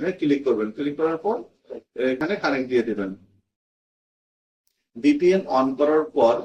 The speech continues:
পেজটি রিলোড দেওয়ার পরও আমরা কিন্তু দেখতে পাইতেছি না এখানে কোনো স্টুডেন্ট অফার আছে, কেননা স্টুডেন্ট অফারটি,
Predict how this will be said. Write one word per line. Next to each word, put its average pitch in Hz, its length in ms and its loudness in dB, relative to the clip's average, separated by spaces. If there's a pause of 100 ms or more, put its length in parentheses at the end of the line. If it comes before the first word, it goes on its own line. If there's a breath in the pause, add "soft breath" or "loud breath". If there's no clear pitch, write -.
(120)
পেজটি 143 360 0
রিলোড 135 340 2
দেওয়ার 143 240 4
পরও 131 280 2
আমরা 123 320 0
কিন্তু 135 280 -4
দেখতে 120 260 -4
পাইতেছি 127 420 -4
না 156 140 0
এখানে 131 440 -4
কোনো 127 360 -4
স্টুডেন্ট 123 400 -2
অফার 117 300 -2 (480)
আছে, 95 360 -4 (500)
কেননা 143 360 0
স্টুডেন্ট 175 340 -2
অফারটি, 143 460 0